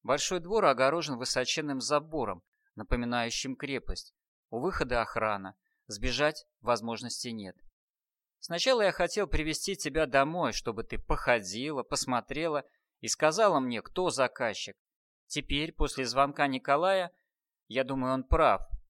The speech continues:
и ты уже всё знаешь. И тем не менее я даю тебе время, чтобы ты хорошенько подумала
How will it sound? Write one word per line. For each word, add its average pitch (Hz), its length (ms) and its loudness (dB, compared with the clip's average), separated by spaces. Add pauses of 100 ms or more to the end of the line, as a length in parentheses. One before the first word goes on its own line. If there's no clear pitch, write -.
и 127 100 -6
ты 175 120 0
уже 165 200 0
всё 180 320 0
знаешь. 120 580 -2 (100)
И 127 80 -12
тем 160 180 -2
не 170 100 -6
менее 202 280 -6
я 156 100 2
даю 156 240 0
тебе 165 260 -4
время, 170 300 -2
чтобы 127 320 -4
ты 175 200 -2
хорошенько 131 640 -2
подумала 123 640 0